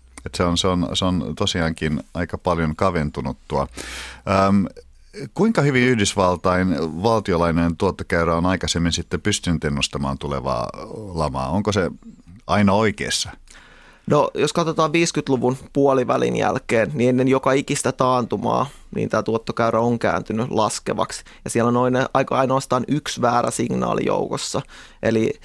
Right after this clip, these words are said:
Speaker 2: a-, ainahan taantuman ennakointiin liittyy epävarmuutta, mutta jos meidän pitäisi yksittäinen indikaattori ottaa, niin tää on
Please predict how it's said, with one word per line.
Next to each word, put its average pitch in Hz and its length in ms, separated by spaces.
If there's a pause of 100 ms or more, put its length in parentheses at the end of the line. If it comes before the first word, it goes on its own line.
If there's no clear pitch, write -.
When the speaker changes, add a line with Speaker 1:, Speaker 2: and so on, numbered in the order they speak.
(520)
Speaker 2:
a-, - 160
ainahan 135 500
taantuman 120 460
ennakointiin 120 640
liittyy 123 360
epävarmuutta, 117 760
mutta 117 160
jos - 100
meidän 123 160
pitäisi 131 200
yksittäinen 120 500
indikaattori 123 760 (120)
ottaa, - 640
niin 107 140
tää 113 180
on 117 380